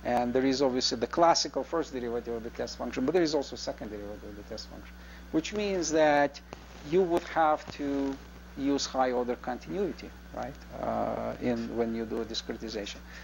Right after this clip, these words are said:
something that, that we also, uh, don't like to do. Uh, so, how can we remove those classical assumptions,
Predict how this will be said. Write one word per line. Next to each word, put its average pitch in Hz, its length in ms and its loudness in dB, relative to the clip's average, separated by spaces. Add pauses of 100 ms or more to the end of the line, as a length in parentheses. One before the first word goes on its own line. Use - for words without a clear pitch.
(100)
something 175 440 2
that, 135 340 4 (200)
that 123 240 2
we 127 140 0
also, 113 580 4 (100)
uh, 107 460 2
don't 104 300 0
like 101 200 0 (180)
to 98 100 -4
do. 95 100 -6 (380)
Uh, - 20 -10 (1120)
so, 220 300 8 (960)
how 226 100 6
can 233 260 2
we 196 80 10
remove 180 380 6
those 156 240 4
classical 143 520 4
assumptions, - 680 -6